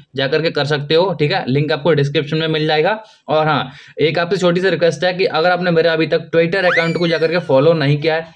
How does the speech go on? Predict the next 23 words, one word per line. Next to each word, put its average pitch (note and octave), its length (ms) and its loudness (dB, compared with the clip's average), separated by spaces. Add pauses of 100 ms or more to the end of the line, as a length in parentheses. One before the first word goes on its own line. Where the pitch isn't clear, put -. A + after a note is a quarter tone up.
(140)
जाकर C#3 200 0
के E3+ 120 -2
Twitter E3 280 2
अकाउंट E3 280 -2
को E3+ 100 -2
फॉलो D#3+ 300 2
कर D#3+ 140 0
लेना, D#3+ 360 -2 (200)
इसका E3+ 200 0
link F3 220 0
भी E3+ 80 0
आपको F3 220 2
डिस्क्रिप्शन C#3+ 460 0
में E3+ 80 2
मिल D#3 160 0
जाएगा, D#3+ 280 2
ठीक D3+ 200 0
है, F3 80 4
Verified C#3+ 520 2
है E3+ 160 2 (340)
Twitter D3 240 2
account E3+ 300 0
मेरा, F3+ 280 0